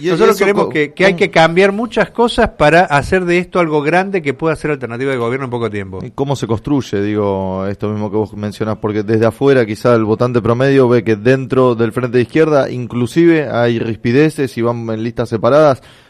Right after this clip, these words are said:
Speaker 1: Por lo tanto, ese mensaje de unidad, de generalidad, de tratar de absorber los distintos espacios, al menos desde afuera no lo ven representado.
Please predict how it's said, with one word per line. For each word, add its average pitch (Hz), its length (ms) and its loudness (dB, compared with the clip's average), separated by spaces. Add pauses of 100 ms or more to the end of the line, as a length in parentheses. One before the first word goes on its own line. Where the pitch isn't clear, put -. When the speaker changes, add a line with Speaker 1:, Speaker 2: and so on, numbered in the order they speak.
(100)
Speaker 1:
Por 110 160 0
lo 117 80 2
tanto, 131 220 2
ese 120 100 -2
mensaje 117 420 -2
de 110 80 0
unidad, 120 540 2
de 107 100 -2
generalidad, 107 880 0
de 101 300 -4
tratar 104 480 -2
de 107 240 0 (160)
absorber 113 560 0
los 120 100 0
distintos 110 380 -4
espacios, 135 480 -2 (200)
al 131 140 -4
menos 160 240 2
desde 127 160 4
afuera 151 560 4
no 117 160 -4
lo 117 120 2
ven 117 120 -2
representado. 90 520 -8